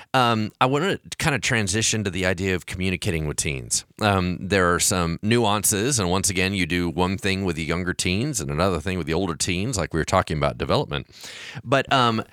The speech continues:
<laughs> I, I just wanna say that as a speaker, right,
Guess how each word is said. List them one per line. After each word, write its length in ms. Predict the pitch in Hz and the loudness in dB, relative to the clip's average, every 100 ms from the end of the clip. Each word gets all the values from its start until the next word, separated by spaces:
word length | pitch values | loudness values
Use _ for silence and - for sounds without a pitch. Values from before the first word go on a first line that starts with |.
| - - | -18 -20
<laughs> 300 | - _ _ - | -20 _ _ 0
I, 440 | 180 - - 147 - | 2 2 2 2 4
I 120 | 180 | 4
just 200 | 214 - | 4 2
wanna 180 | 147 113 | 2 2
say 300 | - 113 110 | 2 2 2
that 160 | 101 - | 2 4
as 280 | 117 127 120 | 4 4 2
a 160 | 107 | 2
speaker, 640 | 95 - - 98 71 57 76 | 2 0 0 -2 -2 -4 0
right, 240 | 80 92 | 2 4